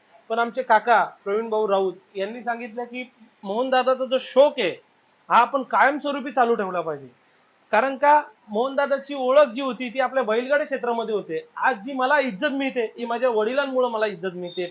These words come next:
पूर्ण आमच्या राऊत कुटुंबाला आमच्या वडिलांमुळे इज्जत मिळते. कारण का आज जर आम्ही शौक बंद केला असता,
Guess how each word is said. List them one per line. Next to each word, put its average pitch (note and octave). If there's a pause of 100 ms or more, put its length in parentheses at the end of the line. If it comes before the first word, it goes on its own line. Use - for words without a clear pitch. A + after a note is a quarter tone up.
पूर्ण G#3
आमच्या A#3+
राऊत A3
कुटुंबाला A#3
आमच्या A3+
वडिलांमुळे A#3+
इज्जत G3
मिळते. F3 (600)
कारण C#4
का D4+ (460)
आज B3
जर B3
आम्ही D4
शौक C#4
बंद C4+
केला C4+
असता, A3+